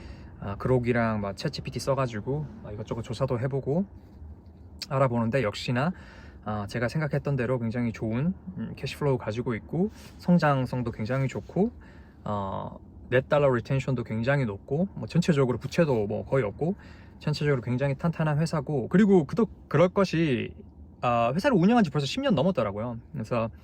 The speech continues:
매우 탄탄한, 아, 회사로 성장을 시켰고, 이제 타이밍이, 아, 왔다고 생각했는지, 아니면은 진짜 막대한 투자금이 이제 필요하다고 생각했는지,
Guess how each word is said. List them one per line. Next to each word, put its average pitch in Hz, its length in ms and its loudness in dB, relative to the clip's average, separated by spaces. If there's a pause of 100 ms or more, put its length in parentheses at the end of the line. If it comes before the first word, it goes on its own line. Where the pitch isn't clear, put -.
(400)
매우 139 240 2
탄탄한, 147 640 0 (540)
아, 101 320 -6
회사로 135 420 0
성장을 143 320 -2
시켰고, 139 760 -2
이제 107 680 -4
타이밍이, 131 680 -4 (560)
아, 92 80 -8
왔다고 107 380 -2
생각했는지, 151 640 2
아니면은 110 460 2
진짜 135 220 -4
막대한 139 340 0
투자금이 143 480 0
이제 113 240 -2
필요하다고 151 420 0
생각했는지, 151 720 0